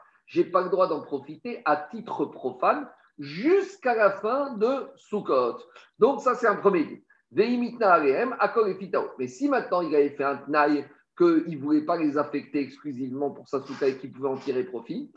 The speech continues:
alors il faut qu'il fasse, comme dit Rashi, uniquement le tnaï suivant, qu'il ne devienne pas affecté uniquement à la souka,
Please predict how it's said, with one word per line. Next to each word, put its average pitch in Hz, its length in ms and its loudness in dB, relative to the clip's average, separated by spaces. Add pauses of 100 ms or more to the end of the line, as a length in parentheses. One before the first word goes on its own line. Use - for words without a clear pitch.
(280)
alors 147 180 6
il 160 80 2
faut 180 120 0
qu'il - 160 -12
fasse, - 400 0
comme 151 160 0
dit 147 80 -2
Rashi, 139 380 -4
uniquement 170 400 -4
le 135 120 0
tnaï 127 200 -4
suivant, 147 400 -2 (340)
qu'il 196 400 8
ne 185 80 6
devienne 170 380 2
pas 175 160 6
affecté 151 600 0
uniquement 160 460 -4
à 139 40 0
la 135 100 0
souka, 160 540 -2